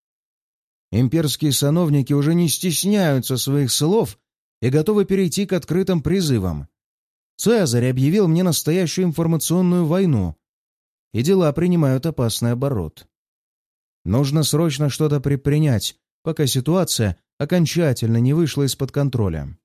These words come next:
«Ваше Преосвященство, можно я встану?» сипло спрашивает Аврал,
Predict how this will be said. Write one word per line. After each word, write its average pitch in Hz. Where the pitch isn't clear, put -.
«Ваше 175
Преосвященство, 147
можно 202
я 156
встану?» 107
сипло 170
спрашивает 127
Аврал, 92